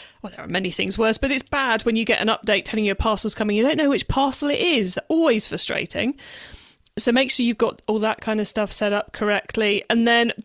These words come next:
don't forget that in the checkout process is where this delivery experience starts. And during that, you need to make sure that you are giving the customers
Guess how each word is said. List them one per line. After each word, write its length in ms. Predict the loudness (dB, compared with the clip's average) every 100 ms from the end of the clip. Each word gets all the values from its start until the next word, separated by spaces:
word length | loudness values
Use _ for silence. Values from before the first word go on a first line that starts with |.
| _
don't 320 | 2 4 0
forget 840 | -4 -4 0 0 0 -4 -4 -8 -8 -16 -20 -20 -20 -20 _ -8
that 300 | 0 0 0 _ _ _
in 140 | 2
the 80 | 2
checkout 720 | 0 -2 -2 -4 -2 -2 0 0
process 680 | 0 2 0 0 -2 -2 -2
is 140 | 0
where 160 | 2 2
this 140 | 0
delivery 500 | 0 0 0 0 0
experience 580 | -2 -4 -4 -4 -4 -2
starts. 760 | -2 0 0 0 -2 -4 -8 -6 -4
And 420 | -2 -2 -6 -4
during 460 | 0 2 2 0 -2
that, 360 | -4 -6 -8 -8
you 240 | -4 -2
need 280 | -2 -2 -2
to 180 | -4 -4
make 260 | -6 -6 -4
sure 400 | -4 -4 -6 -6
that 200 | -10 -10
you 360 | -8 -6 -6 -6
are 340 | -4 -4 -6 -10 -20 -20 _ -2
giving 360 | 0 2 2
the 100 | 0
customers 680 | -2 -6 -6 -6 -6 -4 -8